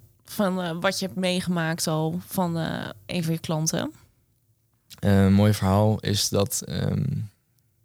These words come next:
Speaker 2: ik denk voor hetzelfde bedrijf in Moordrecht, dat wij daar zo dus, eh, die man die had al heel lang een vaste partij, eh, die voor hem de website ontwikkelen, die website, eh, ontweeft, ontwikkeld en ook bijhoudt. Eh, qua S E O deed hij daar veel aan.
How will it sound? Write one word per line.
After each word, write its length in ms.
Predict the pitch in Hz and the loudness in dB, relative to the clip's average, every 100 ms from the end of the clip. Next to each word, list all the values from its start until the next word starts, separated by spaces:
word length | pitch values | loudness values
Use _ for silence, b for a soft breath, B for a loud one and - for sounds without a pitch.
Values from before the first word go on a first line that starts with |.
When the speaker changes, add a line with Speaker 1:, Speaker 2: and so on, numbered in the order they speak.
| _ _ | _ _
Speaker 2:
ik 100 | - | -6
denk 200 | - 110 | 0 0
voor 140 | - 104 | 0 -2
hetzelfde 360 | 98 107 104 | 0 2 0
bedrijf 280 | 95 98 95 | 0 0 0
in 100 | 92 | 0
Moordrecht, 440 | 92 98 104 98 - | 0 2 0 -4 -6
dat 140 | - | -4
wij 200 | 98 95 | 0 2
daar 180 | 92 90 | 0 -2
zo 260 | - - - | -2 -4 -2
dus, 260 | 95 - | -4 -4
eh, 80 | - - - | -6 -6 -2
die 120 | 107 | 2
man 160 | 107 110 | 2 4
die 100 | 110 | 2
had 140 | 104 | 2
al 60 | 104 | 2
heel 120 | 110 | 4
lang 160 | 107 | 4
een 60 | 104 | 2
vaste 260 | 101 101 - | 2 -2 -4
partij, 400 | 95 107 117 B B B B B B | -2 2 2 B B B B B B
eh, 160 | - 92 | -6 0
die 140 | 95 | 0
voor 100 | 92 | 2
hem 100 | 98 | 2
de 60 | 95 | 4
website 340 | 104 - 104 | 2 2 0
ontwikkelen, 480 | 101 101 98 98 - | 0 0 0 0 0
die 140 | 98 95 | 0 2
website, 520 | 101 - 101 101 - | 0 0 0 0 0
eh, 280 | 95 95 87 | 0 0 0
ontweeft, 500 | 95 98 101 - 95 | 0 2 2 0 -2
ontwikkeld 460 | 95 104 101 95 | 0 0 2 0
en 200 | - 98 | 2 2
ook 160 | 92 - | 0 0
bijhoudt. 420 | 92 101 110 - | 2 4 2 0
Eh, 200 | 98 95 | -4 -4
qua 280 | - 92 92 | -2 -2 -2
S 100 | - | 0
E 120 | 98 | 0
O 80 | 101 | 2
deed 140 | 101 | 2
hij 100 | 98 | 0
daar 120 | 95 95 | -2 0
veel 260 | 98 95 | 0 2
aan. 180 | 95 | 0